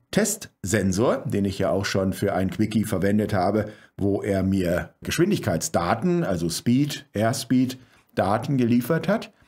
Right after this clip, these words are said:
den habe ich so umprogrammiert, dass er mir jetzt eine variable Anzahl von Telemetriedaten liefert.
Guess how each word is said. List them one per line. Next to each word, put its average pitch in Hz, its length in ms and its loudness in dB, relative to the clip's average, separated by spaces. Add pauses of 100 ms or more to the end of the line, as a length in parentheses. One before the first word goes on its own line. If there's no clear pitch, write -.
(540)
den 139 220 2
habe 156 160 4
ich 113 80 0
so 247 160 0
umprogrammiert, 107 960 2 (800)
dass 101 580 0
er 139 240 2
mir 135 760 2 (540)
jetzt 120 720 -2 (680)
eine 117 260 2
variable 117 640 2
Anzahl 135 600 2
von 143 240 0
Telemetriedaten 131 1000 0
liefert. 90 560 -4